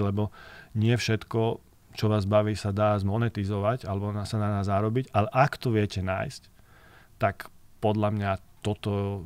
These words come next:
vám dá obrovánskú výhodu. Keď to neviete nájsť, tak sa pokúste nájsť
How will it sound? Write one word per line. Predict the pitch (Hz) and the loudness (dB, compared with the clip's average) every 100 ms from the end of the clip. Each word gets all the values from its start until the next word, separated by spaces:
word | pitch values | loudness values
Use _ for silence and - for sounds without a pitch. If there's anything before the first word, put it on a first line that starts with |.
| 107 | -2
vám | 101 98 | 0 2
dá | 98 98 95 | 2 2 2
obrovánskú | 110 113 101 98 101 - | 2 2 2 0 -4 -4
výhodu. | 92 95 117 151 180 - - - - - - - - - | -2 0 2 2 0 -4 -20 -20 -20 -20 -20 -20 -20 0
Keď | 127 | 2
to | 131 139 | 4 6
neviete | 131 131 143 143 | 6 6 4 2
nájsť, | 135 131 131 | 4 4 2
tak | - - | -2 -2
sa | |
pokúste | 113 - 127 147 - 123 | -2 0 0 0 -2 0
nájsť | 113 110 120 123 110 - | 2 4 4 2 -2 -6